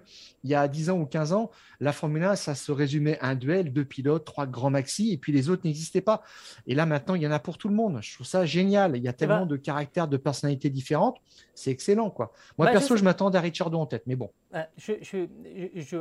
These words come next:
Speaker 2: on peut prendre ce que tu nous dis finalement dans l'autre sens, c'est se dire qu'il y a quelques années, il y avait des caractères, il y avait vraiment des pilotes qui émergeaient, euh,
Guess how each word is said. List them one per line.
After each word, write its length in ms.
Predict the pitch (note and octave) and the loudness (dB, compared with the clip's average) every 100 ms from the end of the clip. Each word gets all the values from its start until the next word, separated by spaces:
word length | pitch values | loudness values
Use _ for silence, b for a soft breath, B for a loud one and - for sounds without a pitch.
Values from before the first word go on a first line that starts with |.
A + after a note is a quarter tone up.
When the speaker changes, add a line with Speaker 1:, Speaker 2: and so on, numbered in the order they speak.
| - | -6
Speaker 2:
on 120 | F#3+ | -4
peut 140 | D#4 | -4
prendre 300 | D#4 C#4 C4 | -2 -2 -2
ce 60 | - | -4
que 80 | G#3 | -8
tu 160 | - | -4
nous 140 | F#3+ F#3 | -6 -4
dis 120 | C#4 | -6
finalement 420 | - F#3 F3+ C4 | -6 -6 -4 -2
dans 120 | F#3 | -2
l'autre 260 | F3+ G#3+ C#4 | -2 -2 -4
sens, 240 | - A3 | -6 -8
c'est 140 | - E3+ | -8 -10
se 100 | E3+ | -8
dire 240 | E3 A3 | -6 -4
qu'il 120 | F3+ | -2
y 60 | D3+ | -4
a 40 | |
quelques 340 | - E3+ D#3+ D3+ | -4 -6 -4 -4
années, 200 | E3 C4 | -4 -4
il 60 | |
y 60 | F3 | -4
avait 180 | C#3 F#3+ | -4 -4
des 100 | C#3+ | -4
caractères, 500 | - B2+ - B2 A2+ | -4 -8 -8 -8 -6
il 60 | |
y 40 | C#3+ | -6
avait 220 | D3 G#3 | -2 -2
vraiment 320 | D#3 D3+ G3 | -2 -4 -6
des 160 | D#3 C3+ | -6 -8
pilotes 360 | E3+ F3 G3 | -6 -6 -6
qui 200 | - D3+ | -10 -8
émergeaient, 560 | D#3+ F3+ D#3+ D#3 G3 G#3 B B B B | -4 -2 -4 -4 -6 -8 B B B B
euh, 340 | - C3+ C3+ | -8 -6 -6